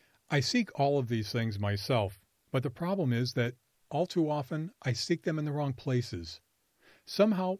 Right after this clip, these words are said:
I have the misconception of being self-sufficient, of being in control, and that if I can finally get all of these things done,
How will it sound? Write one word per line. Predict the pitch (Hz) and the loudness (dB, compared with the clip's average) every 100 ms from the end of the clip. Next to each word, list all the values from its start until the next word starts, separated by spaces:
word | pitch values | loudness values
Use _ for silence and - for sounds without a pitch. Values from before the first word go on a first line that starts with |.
| _ - | _ -2
I | |
have | 117 143 135 | 0 0 -2
the | |
misconception | 110 123 170 - 156 127 - 139 - 120 | 0 0 -2 -4 -4 -2 -2 -2 -2 -2
of | 110 104 | -2 0
being | 127 123 | 2 0
self-sufficient, | - 135 127 - 110 - 151 127 90 - - | 0 0 0 -2 -2 2 2 2 -6 -10 -6
of | 143 127 | -2 2
being | 196 170 | 2 2
in | 139 | 0
control, | 131 117 - 156 104 82 - - - | 0 -2 4 4 2 -4 -16 -20 -8
and | - 160 | 0 2
that | |
if | 160 - | 2 0
I | 139 | 0
can | 135 | -2
finally | 127 180 208 208 | -2 -2 0 0
get | 147 147 - | 0 -2 -2
all | - 175 | -2 0
of | 151 135 | 0 2
these | 131 113 - _ - | 0 0 -6 _ 2
things | 202 156 107 113 - - | 4 4 2 -2 -4 0
done, | 135 180 107 120 | 2 2 0 -2